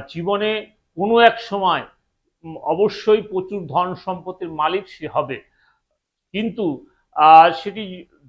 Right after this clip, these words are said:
ধরে রাখতে পারবে কিনা সেটি হচ্ছে পরের বিষয়। কিন্তু সে যে কোনো সময় তার জীবনে পরিবর্তন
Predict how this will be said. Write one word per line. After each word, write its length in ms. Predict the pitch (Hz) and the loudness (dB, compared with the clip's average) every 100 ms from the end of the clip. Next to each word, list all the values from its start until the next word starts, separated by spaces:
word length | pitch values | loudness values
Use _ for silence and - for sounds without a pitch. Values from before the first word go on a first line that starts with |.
| _ | _
ধরে 160 | 117 190 | 0 4
রাখতে 280 | 220 214 233 | 6 4 0
পারবে 320 | - 214 214 214 | 0 0 2 -2
কিনা 220 | 214 214 | -4 -8
সেটি 220 | - 202 | -8 -6
হচ্ছে 200 | 208 196 | -6 -6
পরের 340 | 202 185 180 180 | -6 -4 -2 -4
বিষয়। 380 | 139 135 170 277 | -8 -8 -6 -6
কিন্তু 380 | - 185 190 226 | -8 -14 -14 -16
সে 240 | 220 - 202 233 - _ _ _ _ _ - | -12 -4 -2 -2 -8 _ _ _ _ _ -16
যে 260 | 117 151 | -6 -4
কোনো 260 | 214 214 226 | -2 -4 -6
সময় 460 | 226 - 208 185 123 - _ _ | -8 -6 0 0 0 -6 _ _
তার 180 | 170 180 156 | 2 2 0
জীবনে 320 | 170 185 202 | -8 -8 -10
পরিবর্তন 580 | - 170 170 180 - 226 | -8 -6 -4 -6 -6 -6